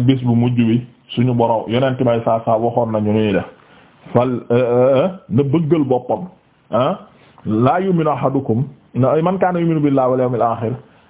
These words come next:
ah, bu gëmee loolu, na nekk koo xam ne fal yuhibba li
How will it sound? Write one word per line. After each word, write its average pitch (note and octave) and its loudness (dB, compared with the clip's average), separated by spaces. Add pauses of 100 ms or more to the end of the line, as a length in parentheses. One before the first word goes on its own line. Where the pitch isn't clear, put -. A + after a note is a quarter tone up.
(100)
ah, C3 -2 (180)
bu G#2+ 0 (100)
gëmee C3 0
loolu, B2+ 0
na G#2+ 0
nekk C3 -2
koo B2 2
xam A#2+ -2
ne A2 0
fal B2+ 0
yuhibba B2+ 0
li A2 -2